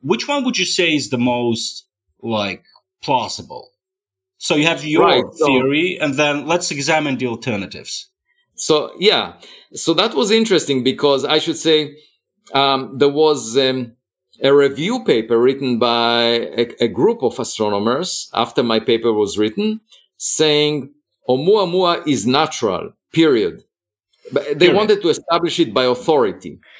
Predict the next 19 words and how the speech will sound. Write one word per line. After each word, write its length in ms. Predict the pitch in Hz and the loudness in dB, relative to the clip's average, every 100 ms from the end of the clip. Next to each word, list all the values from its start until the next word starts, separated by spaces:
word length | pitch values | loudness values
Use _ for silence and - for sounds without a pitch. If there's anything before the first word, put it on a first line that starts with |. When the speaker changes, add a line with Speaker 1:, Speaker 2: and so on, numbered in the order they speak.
| - | -18
Speaker 1:
Hmm. 160 | 107 92 - _ - | -14 -14 -16 _ -2
Speaker 2:
And, 400 | 127 135 139 123 | 2 2 2 2
uh, 280 | 139 139 135 - _ _ _ _ _ - | 4 2 0 -6 _ _ _ _ _ -4
they 200 | 139 165 | 0 0
said 240 | - 175 | 0 0
there 140 | 180 185 | 2 2
is 140 | 143 | 2
no, 600 | 208 214 214 127 101 90 | 0 2 0 -2 -6 -4
no 260 | 175 190 170 | 0 2 4
doubt 340 | 165 165 123 | 4 4 2
that 140 | 113 127 | 0 -2
it's 200 | - 123 | -4 0
natural. 440 | 113 110 90 - - - - | 0 0 -6 -8 -12 -20 -4
And 140 | 185 190 | 0 2
then 160 | 233 | 2
a 40 | 214 | 0
few 220 | 208 240 | 0 2
months 320 | 208 185 - | 2 2 2
later, 460 | 131 117 175 214 | 2 2 0 -4